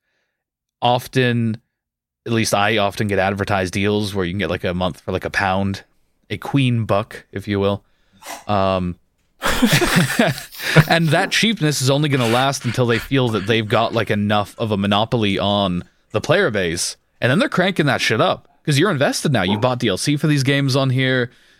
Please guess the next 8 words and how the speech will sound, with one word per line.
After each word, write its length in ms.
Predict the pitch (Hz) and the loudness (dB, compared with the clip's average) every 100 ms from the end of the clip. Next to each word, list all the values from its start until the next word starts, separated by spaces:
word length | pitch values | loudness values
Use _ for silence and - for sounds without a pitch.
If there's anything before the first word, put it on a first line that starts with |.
| - | -4
You 200 | 120 113 | -2 0
not 400 | 110 110 98 - - | 0 0 -2 -6 -4
fucking, 260 | 113 113 | -4 0
you 60 | 123 | 0
know, 80 | 117 | 0
you've, 320 | 123 117 - - _ - - | 0 -2 -4 -12 _ -20 -2
you've 200 | 123 107 | 0 0
spent 640 | - - 139 135 - - | -2 0 0 0 -4 -12